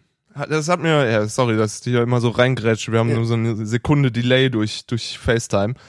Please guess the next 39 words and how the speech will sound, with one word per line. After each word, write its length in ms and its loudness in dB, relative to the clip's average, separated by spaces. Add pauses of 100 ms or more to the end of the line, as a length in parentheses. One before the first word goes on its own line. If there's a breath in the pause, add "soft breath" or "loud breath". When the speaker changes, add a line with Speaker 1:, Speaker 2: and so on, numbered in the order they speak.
(140)
Speaker 2:
Ja. 140 -2
Speaker 1:
Äh, 60 0
das 220 2
hat 100 0
mir 80 4
mein 200 2
alter 260 0
Mitbewohner, 600 0
der 100 2
hat 80 -6
ja 100 -2
auch 160 -2
ein 100 -2
Jahr 200 2
lang 200 0
in 140 -4
Brisbane, 1000 -2
äh, 40 -4
gewohnt, 420 0
weil 120 0
der 120 0
da 140 0
seinen 460 -4
Master 420 0
gemacht 360 -2
hat. 200 -4 (340 loud breath)
Speaker 2:
Ja. 140 -4 (180)
Speaker 1:
Der 80 2
hat 60 0
mir 100 2
das 140 0
auch 220 2
erzählt. 460 0
Ich, 160 -8
das 380 -4
müssen 360 2
dieselben 500 0
Vögel 360 0
sein. 340 -2